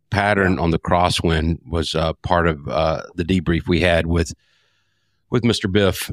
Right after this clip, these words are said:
uh, on his. So he, he knows something, um, about that. You can see that in the chat. But, um, we do wanna say congratulations. That's huge accomplishments. Um, private for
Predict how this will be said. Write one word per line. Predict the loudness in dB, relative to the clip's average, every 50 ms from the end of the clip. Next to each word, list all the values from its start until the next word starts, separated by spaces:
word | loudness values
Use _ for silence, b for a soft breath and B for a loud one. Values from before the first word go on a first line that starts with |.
| -10 -2
uh, | 2 2 4 4 2 2
on | 2 2 2 4
his. | 4 4 4 4 2 2 0
So | 0 2 2 2 4
he, | 2 2 0
he | 0 0 0
knows | 2 4 4 2 2 0 0
something, | -2 -2 -2 0 0 2 2 4 4 4 4 4
um, | 4 4 4 4 4 4 4 2 2 0 -2 -4 -6
about | -2 0 2 2 2 0 0
that. | 2 2 2 2 0 -2
You | -6
can | -8 -8 -6
see | -2 -2 0
that | 2 2 0
in | 0 -2
the | -4
chat. | -4 -2 0 0 0 0 -2 -4 -6 _ -4
But, | -2 0 0 -2 -2
um, | 0 2 2 2 2 2
we | 2 0
do | 2 2 2 2
wanna | 2 2
say | 2 2 0 0
congratulations. | 0 -2 -2 0 2 2 2 2 2 0 0 0 0 0 0 -2 0 0
That's | 0 -2 -2 -8 _ _ _
huge | -16 -2 0 2 2 2 0
accomplishments. | -2 -2 0 -2 -2 0 -2 -4 -2 0 0 0 0 0 -2 -6 -8 -6 -4
Um, | -2 0 0 0 0 -2 -4 _ _ _ _ _ _ _ _ _ _ _ _ _ _ -2
private | 0 2 2 2 2 0 -4 -4 _
for | 0 2 4 4 4 4 4 4 4 2 0 -4 -10